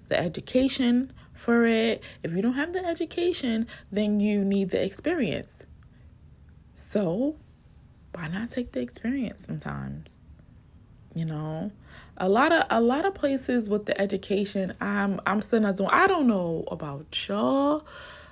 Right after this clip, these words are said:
but I know there's a few people that I've spoken to, aside from family and very close friends, that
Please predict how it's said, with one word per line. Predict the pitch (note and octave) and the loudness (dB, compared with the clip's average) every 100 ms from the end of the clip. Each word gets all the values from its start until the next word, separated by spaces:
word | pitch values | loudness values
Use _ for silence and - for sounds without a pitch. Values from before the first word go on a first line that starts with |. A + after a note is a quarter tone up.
| - - | -20 -10
but | F3 G#3 - | -2 0 2
I | A3 | 2
know | A#3 G#3+ | 2 4
there's | A3 | 2
a | A3 | 0
few | C4+ C#4+ | 0 0
people | C#4 B3 | 2 2
that | A3 G3+ F#3+ | 2 2 2
I've | |
spoken | G3 F#3 F#3+ F#3+ | 0 -2 -2 -4
to, | - F#3+ F#3 F3 | -2 0 0 -2
aside | - D#3 F3 F3 | -4 -6 -4 -4
from | F3+ E3+ | -4 -6
family | - E3+ F3 E3 D#3+ - | -4 -2 -2 -4 -4 -6
and | D#3 | -6
very | D3+ E3+ | -4 -4
close | E3 E3 E3 | -4 -8 -8
friends, | - D#3 D#3 E3 | -8 -6 -6 -6
that | - D#3 D3 | -6 -6 -8